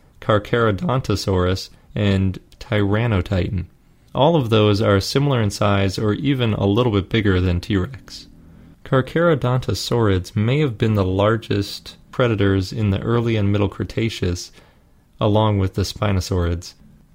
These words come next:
Carcharodontosaurids, they're around in both Gondwana and Laurasia, which were the two supercontinents back in the Cretaceous when Pangaea was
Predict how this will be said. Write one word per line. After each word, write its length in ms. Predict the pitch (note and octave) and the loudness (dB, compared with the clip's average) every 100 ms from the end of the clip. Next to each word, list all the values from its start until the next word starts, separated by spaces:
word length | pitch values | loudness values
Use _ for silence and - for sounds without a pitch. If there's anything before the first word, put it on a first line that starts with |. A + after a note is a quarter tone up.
| - | -2
Carcharodontosaurids, 1500 | C3+ B2+ D#3 E3+ D#3 B2 B2+ - G#2+ - B2 A2 F#2+ F2+ - - _ _ | -2 0 0 2 2 0 -2 -2 -4 -2 0 2 2 -2 -14 -20 _ _
they're 200 | - A2+ | 2 4
around 360 | G#2+ A2+ D3 C#3+ | 4 4 2 2
in 160 | A#2+ G2 | 2 2
both 360 | G#2+ G#2 G2 | 4 2 0
Gondwana 840 | - G2 F#2 F#2 G2+ A2+ A2 G#2 | 0 2 2 2 2 4 2 0
and 240 | G#2+ G#2 G2+ | 0 2 2
Laurasia, 640 | F2+ F2 F#2 G#2+ F2 F2+ | 2 2 4 2 2 0
which 220 | E2 F2 - | 0 -2 -2
were 100 | F#2+ | -2
the 120 | F2 | -2
two 560 | - - G#2+ G2+ G2 - - - _ _ | -4 -2 2 4 2 -2 -20 -20 _ _
supercontinents 1080 | - A#2 G#2+ G2 G#2 F#2+ G2 F2 F2 - - - - | -4 0 0 -2 -2 0 0 0 -2 -6 -14 -20 -6
back 260 | G2+ G2 F#2 | 0 2 2
in 60 | |
the 80 | F#2+ | -2
Cretaceous 640 | - F2+ G2 F#2 - G2 - | -2 -2 0 0 -2 -4 -2
when 140 | F2+ | -2
Pangaea 480 | - F#2+ F2 F#2 F2+ | 0 -2 0 0 0
was 240 | F2 - | -2 -4